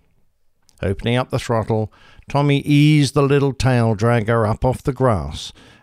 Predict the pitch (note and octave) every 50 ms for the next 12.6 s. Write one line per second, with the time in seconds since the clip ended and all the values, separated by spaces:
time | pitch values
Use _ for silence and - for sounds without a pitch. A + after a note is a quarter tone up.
0 | - - G#2+ A2+ A#2+ B2 B2 A#2 - - - B2+ A#2+ A#2 A2+ A2 G#2+ G#2+ G#2+ G#2+
1 | - - A#2 A#2 G#2+ G2+ G2 G#2 G2 - - E3+ B2+ F2 D#2+ G#2 - - - -
2 | - F2+ F2+ F#2 F2+ F#2 G#2+ G2 F#2+ F#2+ F#2+ A2 C3 B2 F#2+ F2+ F#2 F2+ - -
3 | - - - - A#2 A2+ G2+ F#2 D2 B1+ - D2+ D2+ D#2+ D#2+ - - _ _ _
4 | _ _ _ _ _ _ _ _ _ _ _ _ _ _ _ - G2 F#2+ - -
5 | F3+ G3 A3+ A3+ F#3 - - F3 E3+ D#3+ D#3+ D#3 D3+ D3 C#3 B2+ C#3+ C#3+ C3 A2+
6 | - - B2+ A2 - - A2+ G#2+ G2 G2 - - A2 A2+ B2+ C3 A#2+ G#2 G#2 F#2+
7 | A2 A2+ A2 G#2+ F#2+ - A2 F#2+ A#2 E3+ G#3+ - - A#2 F#2 F2 F2 F2 D#2 -
8 | - F#2 F#2 F2 - - A2 A2 B2+ B2+ - - - - - - _ - - G#3
9 | - - D4 B3 - - - D3+ C3+ C3+ C3 C3 - - C#3 B2+ A#2+ A2+ - -
10 | - - C#3+ C#3 A#2+ G2 E2+ D2+ C#2+ C#2+ C#2+ D#2+ F2 - _ - - G#2+ G#2+ C3
11 | C#3+ C#3 - - G#2 A2 A2 - - A2+ G#2 - - G2 F#2+ F2 - - A#2 A2+
12 | A2+ G#2 - - - - E2 C#2 G2+ - -